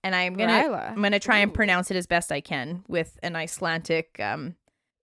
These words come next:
Speaker 1: pronunciation.
Speaker 2: Icelandic slang going
Speaker 1: Yeah,
Speaker 2: on here.
Speaker 1: you got it. So
Speaker 2: <laughs>
Speaker 1: her name is, yeah, Gryla. You may
Speaker 2: Gryla, okay.
Speaker 1: remember this name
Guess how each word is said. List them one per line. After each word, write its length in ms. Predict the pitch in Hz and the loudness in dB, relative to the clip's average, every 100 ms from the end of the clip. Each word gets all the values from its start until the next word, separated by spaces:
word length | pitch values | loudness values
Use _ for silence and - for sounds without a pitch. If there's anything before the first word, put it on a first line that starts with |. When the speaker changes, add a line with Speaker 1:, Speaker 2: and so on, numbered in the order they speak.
| - | -2
Speaker 1:
pronunciation. 880 | 226 190 175 214 208 196 190 180 202 | 0 0 0 0 2 2 0 -2 -2
Speaker 2:
Icelandic 540 | 220 - 208 202 196 | -4 -4 -4 -4 -6
slang 560 | - 214 190 202 233 262 | -8 -6 -4 -4 -4 -4
going 180 | 240 240 | 2 4
Speaker 1:
Yeah, 200 | 208 247 | 4 4
Speaker 2:
on 180 | 262 | -2
here. 320 | 277 262 285 254 | -4 -4 -2 0
Speaker 1:
you 120 | 262 | 4
got 280 | 208 190 147 | 6 6 4
it. 220 | 90 - _ _ _ - | -4 -14 _ _ _ -2
So 300 | 302 254 240 - | 4 6 6 4
Speaker 2:
<laughs> 40 | |
Speaker 1:
her 140 | 247 240 | 4 6
name 220 | 247 247 | 8 6
is, 100 | 220 | 6
yeah, 200 | 233 139 - | 4 4 2
Gryla. 520 | 220 196 143 120 170 - _ _ _ _ | 6 6 6 0 -2 -6 _ _ _ _
You 160 | 214 262 | 2 6
may 240 | 247 262 | 8 8
Speaker 2:
Gryla, 60 | 349 | 6
okay. 140 | 453 427 | 4 6
Speaker 1:
remember 380 | 240 220 254 254 | 4 6 4 4
this 220 | 262 - | 0 0
name 420 | 175 123 202 | -2 0 -2